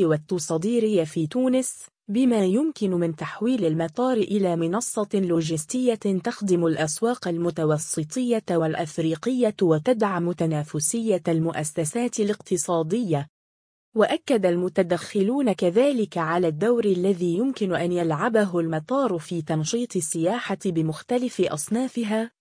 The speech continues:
وخاصة السياحة العلاجية وسياحة الأعمال، في ظل ما تزخر به صفاقس من كفاءات طبية ومؤسسات صحية قادرة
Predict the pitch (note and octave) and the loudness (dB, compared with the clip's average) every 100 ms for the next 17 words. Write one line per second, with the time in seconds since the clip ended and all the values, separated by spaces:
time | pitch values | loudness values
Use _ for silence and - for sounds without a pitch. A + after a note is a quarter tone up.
0 | - F3 D#3+ A#3+ C#4 - - G#3 G#3+ G3+ | -4 0 0 0 -2 0 -2 -2 0 -2
1 | D#3 - F3 F#3+ A3+ - F#3+ F#3 E3+ E3 | -4 -6 -2 -2 -2 -4 -4 -2 0 0
2 | F3 E3+ D#3+ B3 A#3 G#3 G#3 E3+ D#3 E3 | 0 0 0 0 0 0 0 0 0 0
3 | G3 A#3+ F#3+ - E3+ D#3+ D#3 D#3 G3+ A3 | 0 -2 -4 -2 -2 0 -2 0 0 0
4 | A#3 B3 _ _ - A#3 G#3 F#3 D#4+ D4 | -2 -4 _ _ -2 2 4 4 2 2
5 | F3 E3+ E3 F#3+ F3+ B3 - F#3+ F3 E3+ | 2 2 2 2 2 0 -2 0 0 0
6 | A3+ F3+ D#3 D#3+ D3+ A3+ A#3+ A#3 A3+ F#3 | 0 0 0 -4 -4 -4 -4 -4 -2 -2
7 | E3+ D#3+ D3+ F3 - E3 D3 A#3 A#3+ G#3 | 0 -2 -2 -4 0 0 2 0 0 -2
8 | F3 E3 D3+ G#3 B3 A3+ G3+ F#3+ D#3+ D#3+ | -2 -4 -2 0 0 0 0 0 2 0
9 | D#3+ D3+ - E3 - A#3 B3+ G3+ F3+ - | -2 -4 -4 -4 -2 0 -2 -2 -4 -4
10 | D#3+ - C4+ B3+ G#3+ F3+ D#3+ - D#3 D3+ | -6 -6 -4 -2 -2 -2 -4 -2 -2 2
11 | B3 A3+ | 2 0